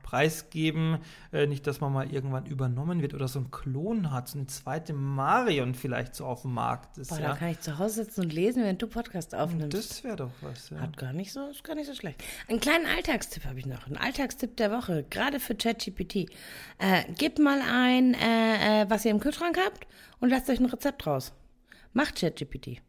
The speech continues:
Speaker 2: Richtig gute Rezepte. Funktionieren auch.
Speaker 1: Weiterer Alltagstipp, wenn ihr eine Urlaubsreise plant, lasst doch da euren Reiseplan erstellen.
Speaker 2: Auch
Speaker 1: Die
Speaker 2: das.
Speaker 1: Orte, wo ihr seid, was man am besten machen kann.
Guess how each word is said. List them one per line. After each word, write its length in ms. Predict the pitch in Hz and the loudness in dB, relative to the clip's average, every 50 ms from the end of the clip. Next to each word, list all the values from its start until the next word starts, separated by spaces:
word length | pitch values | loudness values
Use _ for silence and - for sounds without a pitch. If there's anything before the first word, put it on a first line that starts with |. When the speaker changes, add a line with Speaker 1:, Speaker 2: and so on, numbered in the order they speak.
| _ _ - | _ _ 0
Speaker 2:
Richtig 300 | 156 185 190 - 285 - | 0 0 0 0 -4 -2
gute 240 | - 311 262 320 285 | -2 -2 -2 -2 -2
Rezepte. 540 | 311 262 - - - - - 196 170 170 165 | -2 -2 -2 -4 -2 -2 -2 -2 -2 -2 -4
Funktionieren 600 | - - 185 170 156 - - 170 202 262 262 - | -4 -2 -2 -2 -2 0 2 2 4 4 2 0
auch. 260 | 73 - 151 147 - - - - - - - | -2 -4 -4 -6 -8 -12 -20 -20 -16 -6 0
Speaker 1:
Weiterer 340 | 156 156 180 196 226 190 185 | 2 2 2 4 4 4 4
Alltagstipp, 480 | 175 180 202 196 - - - 208 202 202 - - - - | 4 2 0 -4 -4 0 0 0 0 -2 -6 -16 -6 0
wenn 160 | 165 165 170 | 2 2 4
ihr 100 | 175 156 | 4 2
eine 140 | 151 156 175 | 2 2 2
Urlaubsreise 480 | 220 254 254 247 - - 135 127 127 | 2 2 2 0 -2 -4 -4 -4 -4
plant, 340 | 123 - - 127 117 123 - - - - - | -6 -4 -4 -4 -4 -6 -8 -14 -20 -14 -6
lasst 260 | - 151 156 160 - - | -2 -2 -2 -2 -2 -4
doch 100 | 185 - | -6 -6
da 120 | - 170 | -4 -4
euren 320 | 160 151 135 135 135 131 | -2 -2 -2 0 -2 -2
Reiseplan 680 | 131 123 127 123 127 160 233 262 - - - - 160 135 | -2 -4 -4 -2 0 0 0 -2 -4 -6 -6 -6 -4 -4
erstellen. 540 | 123 113 - - - 139 123 120 120 120 - _ - - - - _ - | -6 -10 -10 -12 -10 -10 -10 -10 -12 -14 -16 _ -20 -20 -20 -18 _ -12
Speaker 2:
Auch 140 | 127 123 | -12 -10
Speaker 1:
Die 80 | - - | -8 -4
Speaker 2:
das. 80 | - 143 | 0 2
Speaker 1:
Orte, 300 | 151 156 156 160 147 131 | 2 2 2 0 -2 0
wo 80 | 131 | 0
ihr 80 | 127 120 | -2 -2
seid, 360 | - - 151 214 240 - - - | 0 -2 -2 -2 -2 -4 -4 -4
was 160 | 147 156 - | -4 -2 -4
man 80 | 175 160 | -6 -4
am 80 | 156 | -4
besten 260 | 151 151 151 - - | -4 -6 -8 -8 -8
machen 260 | 220 240 240 240 147 131 | -8 -6 -6 -6 -6 -6
kann. 280 | - 135 123 123 123 | -6 -6 -8 -8 -8